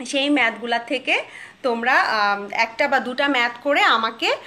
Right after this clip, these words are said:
আহ, এই কমেন্ট বক্সে দিবে, অথবা তোমাদের যে-, যেটা বুঝতে প্রবলেম হয় তোমরা আমাকে ইনবক্সেও দিতে পারবা। ইনবক্সেও তোমরা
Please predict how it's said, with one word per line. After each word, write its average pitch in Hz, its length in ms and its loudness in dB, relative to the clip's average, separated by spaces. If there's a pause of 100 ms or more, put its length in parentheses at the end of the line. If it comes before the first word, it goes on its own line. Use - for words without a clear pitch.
(200)
আহ, 202 340 0
এই 269 60 -4
কমেন্ট 254 460 0
বক্সে 254 320 -2
দিবে, 269 220 -2
অথবা 262 540 2
তোমাদের 233 340 -4
যে-, 233 100 -12
যেটা 233 220 -4
বুঝতে 254 360 -6
প্রবলেম 254 420 0
হয় 330 80 2
তোমরা 285 200 -2
আমাকে 269 160 -6
ইনবক্সেও 262 480 -4
দিতে 269 180 -8
পারবা। 285 240 2
ইনবক্সেও 247 520 -2
তোমরা 277 400 0